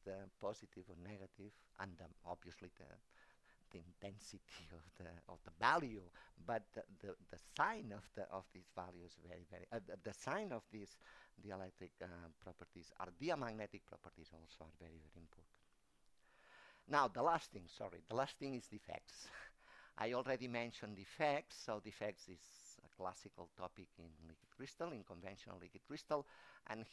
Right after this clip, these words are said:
here, uh, I assign to different defects a number. What is this number?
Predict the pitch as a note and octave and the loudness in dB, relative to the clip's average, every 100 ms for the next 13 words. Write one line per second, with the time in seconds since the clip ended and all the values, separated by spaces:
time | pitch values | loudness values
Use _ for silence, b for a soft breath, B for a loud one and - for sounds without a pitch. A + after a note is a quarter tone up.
0 | - C#3+ C3+ B2+ E3 - B B B B | -4 4 8 8 6 -4 B B B B
1 | _ _ _ _ A2 G#2 G#2 G2+ G2+ - | _ _ _ _ 0 2 4 2 0 2
2 | A2 A2+ - A#2 - - C3 B2 B2+ C3 | 4 4 0 -4 -2 4 4 4 2 0
3 | D#3 D3+ - - A2+ G#2+ G2+ G2 - G#2+ | -2 -8 -14 -8 -4 -2 -2 -4 -6 -10
4 | - A#2 A#2 G#2+ G#2+ - B2 C3 C3 - | -8 -4 -2 -2 -6 -2 2 2 2 -6
5 | - G#2 G2+ G#2 F#2 D#2+ F2 G2+ C3 C#3+ | -10 -6 -2 -2 -4 -8 -6 -6 -6 -8
6 | - C3 A2 B2+ A2 | -8 -8 -4 -2 -2